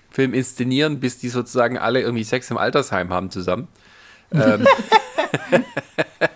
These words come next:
ähm, einfach nur, um dann sozusagen immer die verschiedenen, so als, als wirkliche, ähm, Dokumentation, in Anführungsstrichen, äh, <laughs> des Sexuallebens eines Menschen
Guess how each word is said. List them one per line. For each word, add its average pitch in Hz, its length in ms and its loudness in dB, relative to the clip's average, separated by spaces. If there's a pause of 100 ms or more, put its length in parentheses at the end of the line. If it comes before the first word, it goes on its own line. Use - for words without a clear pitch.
(840)
ähm, 120 380 0
einfach 139 360 2
nur, 135 200 4
um 131 140 2
dann 123 200 4
sozusagen 120 600 -2
immer 120 180 -2
die 147 100 -6
verschiedenen, 120 540 0
so 127 120 0
als, 117 200 2
als 117 200 -2
wirkliche, 147 440 0 (360)
ähm, 117 340 2 (380)
Dokumentation, 160 1120 4
in 135 100 0
Anführungsstrichen, 143 1040 -2
äh, 139 360 2
<laughs> - 80 -14
des 143 200 -2
Sexuallebens 120 800 2
eines 120 300 -4
Menschen - 520 -4